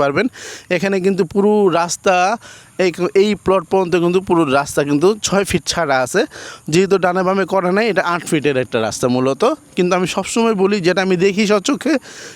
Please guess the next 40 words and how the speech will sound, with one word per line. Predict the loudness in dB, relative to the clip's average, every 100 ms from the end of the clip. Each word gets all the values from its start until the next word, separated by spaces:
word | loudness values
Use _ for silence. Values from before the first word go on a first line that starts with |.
| -2
সেটার | 0 0 0
কথাই | 0 0 0 2
বলি, | 2 0 -4 -20 -20 _ _ 0
কি | 0 2
হবে | 0 2 0
না | 0
হবে | 0 0 -2
সেটা | -2 -2 0
পরের | 0 0 -2
বিষয়। | -2 -6 -6 -18 -20 -20 -6 -4
আর | -4 -2
ছয় | -2 0
ফিট | -2 0 -2
রাস্তা | 0 0 0
একদম | 0 -2 0 -2
জায়গা, | 0 -2 0
এই, | 2 2
আহ, | 2 0 0 0 0
এই | 2 0 -2
প্লটের | -2 0 -2
সাথে | 0 0
কিন্তু | 0 2 0
লাগানো। | 0 0 -2 -4 -14 -20 -2
হ্যাঁ, | 0 0 0 0
এবং | 0 -2 -6 -8 -2
মজার | 0 2 0
বিষয় | 0 0 0
হচ্ছে | 0 0
এখানে | 0 0 0
কিন্তু | 2 2
এই | 2 2
যে, | 2
আহ, | 2 2 2 2
বাড়িঘর | 0 2 0 0
দেখতেছেন, | -2 0 -2 -2 -4 -8 -4 -2
মা-, | -2 -4 -10 -16 -20 _ -4
আমি | -2 -2
সবসময় | 0 0 0
বলি | 0 2 0
গাজীপুর | 2 0